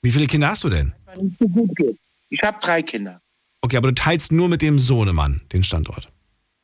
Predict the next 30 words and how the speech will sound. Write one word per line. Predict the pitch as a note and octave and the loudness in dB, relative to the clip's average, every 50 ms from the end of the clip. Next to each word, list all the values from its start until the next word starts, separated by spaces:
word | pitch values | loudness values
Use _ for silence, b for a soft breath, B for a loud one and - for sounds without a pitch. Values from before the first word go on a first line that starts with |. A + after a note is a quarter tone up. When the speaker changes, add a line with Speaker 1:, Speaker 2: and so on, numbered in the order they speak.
| _ _ - - - _ _ _ _ _ | _ _ -6 -6 -6 _ _ _ _ _
Speaker 2:
Zur | - A#3 A3+ - | 0 2 2 0
Zeit, | A3+ - - F#3 D3+ C#3+ C3+ B2+ - | -2 -2 0 2 2 2 0 -2 -2
weil | D3 C#3 D3+ | -2 -2 0
die | D3 D#3+ C#3 | 0 -2 -2
anderen | E3 F#3 F3+ F3 E3+ | 0 0 -2 -2 0
beiden | D#3+ D3+ E3 E3+ F3 E3+ C#3 | 0 0 0 0 0 0 0
wollen | C3 C3 C3+ C3 | -2 -2 -2 -2
das | A#2+ A2+ G#2+ - | -2 -2 -4 -6
nicht. | - - - - - - _ _ | -8 -12 -16 -16 -18 -18 _ _
Speaker 1:
Okay. | - A2+ - - F2+ D#2 B B B B B B B - | -8 -8 -6 -6 -6 -6 B B B B B B B 0
Und | D3+ C#3+ | 2 2
das | F3 F3 | 2 2
aus | F3 F#3 - - | 0 -2 0 0
gesundheitlichen | F3 D#3+ F#3 F#3 D#3+ D#3 D3 D3+ C#3 D3 C#3+ | 0 0 2 2 0 0 0 0 0 0 2
Gründen? | B2 A#2 G2+ F2+ - - - - - _ _ _ _ _ _ _ _ _ _ _ _ _ _ _ _ _ _ _ _ _ _ _ _ | 2 2 0 0 0 -4 -8 -8 -12 _ _ _ _ _ _ _ _ _ _ _ _ _ _ _ _ _ _ _ _ _ _ _ _
Speaker 2:
Ganz | - C#3 D#3 F#3 G#3+ G#3+ - | -2 -2 0 0 0 -2 -2
genau. | - F#3 E3+ C#3+ G#2 E2 - - _ _ _ _ _ _ _ _ _ _ _ | -2 -2 -2 -2 -4 -4 -8 -12 _ _ _ _ _ _ _ _ _ _ _
Speaker 1:
Darf | _ A#2 A2 | _ -2 -2
ich | A#2+ G#2+ | 0 -2
fragen, | - - G#2 G2 C3 D#3+ E3 | 0 0 0 0 2 0 0
was | E3+ - | 0 -2
du | - E3 | -2 -2
hast? | D3+ F3+ | 0 2
Speaker 2:
Nur | - F#3+ G3+ | 4 4 4
es | F#3+ - - | 2 2 0
sollten | F#3+ G3+ A3 A#3 - A#3+ | 0 0 0 0 0 0
wir, | A3+ G#3 G#3 - _ _ _ _ _ _ _ _ _ _ _ _ _ _ _ _ _ - - - | 0 0 0 -4 _ _ _ _ _ _ _ _ _ _ _ _ _ _ _ _ _ -6 -2 0
äh, | D3 D3+ D3+ D#3 D#3+ D#3+ D#3 D3 | 0 2 2 2 0 0 -2 -2
ich | - D3 D3+ - - C3+ | -4 -4 -4 -4 -2 -2
habe | D3 D#3 D#3+ D#3+ E3+ E3 D#3+ D#3+ E3 D#3+ | -2 -2 -2 0 0 0 0 0 -2 -4